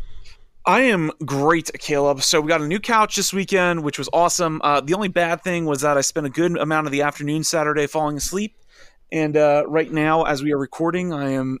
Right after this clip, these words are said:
eagerly anticipating the brownies that I'll be making upstairs. So, uh, I'm pretty fabulous. How about you?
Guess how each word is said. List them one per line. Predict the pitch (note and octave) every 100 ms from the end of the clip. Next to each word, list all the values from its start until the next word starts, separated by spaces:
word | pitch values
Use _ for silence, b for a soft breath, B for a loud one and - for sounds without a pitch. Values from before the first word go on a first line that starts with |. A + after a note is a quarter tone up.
| -
eagerly | D#3 D#3 D#3 D3
anticipating | C#3 C#3+ C#3+ C#3 D3+ C#3 C3
the | B2
brownies | A2+ C3 B2+ C3+ D#3+ E3+ - -
that | B2 B2+
I'll | C3+
be | B2+ C3
making | C3 B2+ C3
upstairs. | C3+ - - C3+ D3 E3
So, | - C3 C3
uh, | C3 - B B B -
I'm | -
pretty | F#4
fabulous. | - G#3 A#3 C#3 -
How |
about | F#3+ G3+
you? | A3 D3+